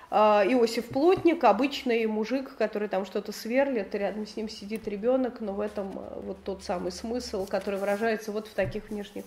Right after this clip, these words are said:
формах. Рембрандт, то же самое, ранний Рембрандт, естественно. "Куда мы денемся? Свет, тень",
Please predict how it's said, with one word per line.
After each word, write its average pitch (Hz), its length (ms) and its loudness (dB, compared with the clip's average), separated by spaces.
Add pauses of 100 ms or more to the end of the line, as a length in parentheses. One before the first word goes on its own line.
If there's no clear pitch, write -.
формах. 180 280 -6 (560)
Рембрандт, 240 600 8
то 208 80 0
же 202 60 -4
самое, 180 260 0
ранний 196 260 0
Рембрандт, 240 420 4
естественно. 196 640 -2 (180)
"Куда 330 300 8
мы 311 180 10
денемся? 196 480 0
Свет, 247 440 2
тень", 403 460 6